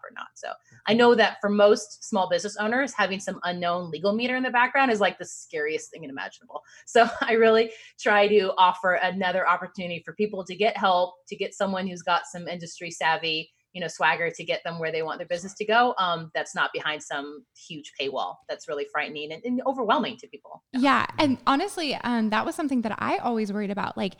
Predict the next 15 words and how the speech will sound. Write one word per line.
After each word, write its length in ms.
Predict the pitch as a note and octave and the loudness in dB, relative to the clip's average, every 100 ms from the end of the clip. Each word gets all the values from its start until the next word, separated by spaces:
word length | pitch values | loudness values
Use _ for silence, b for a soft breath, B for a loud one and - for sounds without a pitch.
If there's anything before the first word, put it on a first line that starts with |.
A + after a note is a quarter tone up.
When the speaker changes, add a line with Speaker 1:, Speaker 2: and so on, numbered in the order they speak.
| b b | b b
Speaker 2:
if 120 | A#3 A#3+ | -2 0
I 160 | D4 | 2
reach 320 | C#4+ A#3+ C4 | 2 0 0
out 180 | C4 A3 | 0 0
to 80 | C4 | 0
this 160 | A3+ A3+ | -2 -4
attorney 640 | - A#3+ A#3 A#3+ G#3+ F#3+ - | -2 2 4 6 4 2 0
to 140 | A#3 | -2
help 280 | F#3 A#3 C4 | 2 2 4
me, 360 | A#3 G3+ G3 G3+ b - | 2 4 2 -2 b -2
then 320 | A#3 G#3+ - G#3+ | 2 2 -2 -2
they 220 | A#3 E4+ | -2 -2
start 360 | - C#4 C4+ | -2 -2 -2
the 60 | A#3+ | -4
stopwatch. 800 | - C4 F#4+ A3 E3+ D#3+ - | -2 2 2 2 2 2 -4